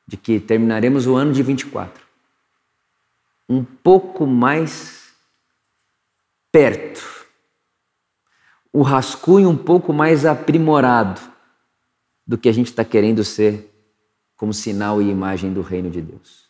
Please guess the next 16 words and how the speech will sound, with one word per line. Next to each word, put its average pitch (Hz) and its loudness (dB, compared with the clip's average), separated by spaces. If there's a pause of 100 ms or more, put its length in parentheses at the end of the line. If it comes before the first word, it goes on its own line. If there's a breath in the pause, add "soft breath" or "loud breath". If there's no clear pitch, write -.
(840)
Somos 113 -6
um 120 -4
rascunho, 120 -10 (420)
é 95 -8
verdade. 90 -4 (480)
E 95 -10
não 107 -4
há 113 -4
forma 120 0
melhor 107 2
de 90 -10
rascunharmos 107 -2
o 113 2
reino 113 0
de 117 -2
Deus, 95 -6